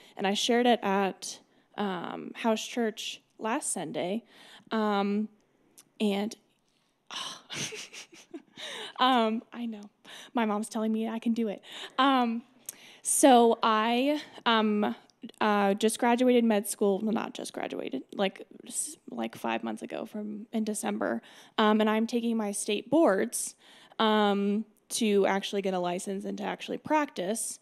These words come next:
And, um, I took it, um, last month, the beginning of February, and I didn't pass by two questions. And I remember driving there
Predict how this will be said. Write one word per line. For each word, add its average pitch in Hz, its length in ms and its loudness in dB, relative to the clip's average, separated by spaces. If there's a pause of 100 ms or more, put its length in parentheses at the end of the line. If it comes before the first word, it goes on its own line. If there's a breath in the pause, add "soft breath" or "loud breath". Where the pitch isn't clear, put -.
(420 loud breath)
And, 208 640 0
um, 202 280 -2
I 196 60 0
took 233 320 -6
it, - 460 -4 (300 loud breath)
um, 196 760 0 (220)
last 208 340 0
month, 196 180 0
the 208 60 -12
beginning 196 320 -4
of 196 100 -4
February, 208 600 -2
and 202 120 -2
I 202 80 -2
didn't 208 300 -4
pass - 360 -4
by 214 140 -8
two 214 200 -8
questions. - 720 -10 (1160 loud breath)
And 233 160 2
I 226 60 2
remember 240 680 2 (420)
driving 240 480 2
there 214 460 0